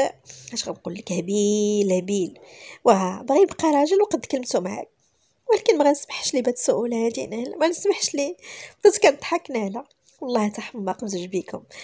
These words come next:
صافي، غير سيري، سيري، بعدي مني كاع انت وياه،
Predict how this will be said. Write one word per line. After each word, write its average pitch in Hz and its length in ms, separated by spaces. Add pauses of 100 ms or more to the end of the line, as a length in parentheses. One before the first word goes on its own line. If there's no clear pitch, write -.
(300)
صافي، 349 320
غير 294 140
سيري، 240 400 (480)
سيري، 262 340
بعدي 226 260
مني 240 260
كاع 220 160
انت 226 200
وياه، 226 420